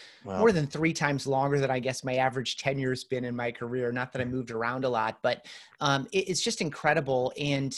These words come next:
Speaker 2: you know, when I started, we were six or seven employees and maybe a hundred or two hundred customers, and now we're a hundred and fifty people and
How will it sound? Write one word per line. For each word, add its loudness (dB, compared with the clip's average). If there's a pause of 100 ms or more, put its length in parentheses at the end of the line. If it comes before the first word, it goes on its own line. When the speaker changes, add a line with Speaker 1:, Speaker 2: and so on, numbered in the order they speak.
Speaker 2:
you -6
know, -2
when 0
I -2
started, -4
we -4
were -2 (100)
six -6
or -6
seven -2
employees -4
and -6
maybe -4
a -4
hundred -6
or -6
two -8
hundred -6
customers, -8
and -6
now -4
we're -4 (320)
a -6
hundred -2
and -4
fifty -4
people -2
and 0